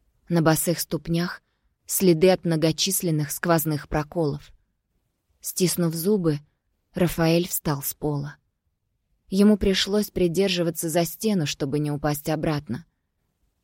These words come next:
Когда он поднимался, рваная белая рубашка чуть задралась, и я в красках разглядела раны,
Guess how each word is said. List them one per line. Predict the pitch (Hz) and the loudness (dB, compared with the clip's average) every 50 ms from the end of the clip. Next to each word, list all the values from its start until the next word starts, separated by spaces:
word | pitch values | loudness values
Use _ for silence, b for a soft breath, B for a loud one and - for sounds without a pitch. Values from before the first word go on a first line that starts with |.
| _ | _
Когда | - - 147 147 135 151 147 | -4 -2 0 2 2 2 2
он | 151 151 | 0 0
поднимался, | 147 151 147 135 156 151 156 165 170 175 175 - - 160 143 147 147 _ _ _ _ _ _ _ - | 0 -2 0 0 -2 -2 0 -2 -2 -2 -4 -6 -6 -6 -6 -8 -10 _ _ _ _ _ _ _ -2
рваная | 165 165 165 170 180 180 180 175 160 160 156 | 0 2 4 4 4 4 2 2 0 0 -2
белая | 151 151 165 170 165 160 160 156 | 0 2 2 2 2 2 0 0
рубашка | 151 156 151 151 170 175 175 - - - 156 | 0 -2 -2 0 0 0 0 -2 -4 -6 -6
чуть | - - 180 165 147 | -4 -2 -2 -2 0
задралась, | 170 165 147 170 160 160 165 180 185 175 170 - - - _ _ _ _ _ _ _ _ _ _ _ _ _ _ - | 0 -2 0 0 -2 0 0 -2 -2 -2 -4 -6 -12 -16 _ _ _ _ _ _ _ _ _ _ _ _ _ _ 2
и | 180 | 2
я | 175 165 185 170 | 4 4 4 2
в | - - | 0 -2
красках | - - 202 202 196 175 - - - 147 143 - | -4 -2 0 0 0 0 -2 -4 -6 -6 -4 -4
разглядела | 156 151 143 143 151 156 156 151 160 160 151 151 147 | -4 -4 -2 0 0 0 2 2 0 0 0 0 -2
раны, | 151 165 170 175 165 151 147 143 | -2 -2 -2 -2 -2 -4 -4 -6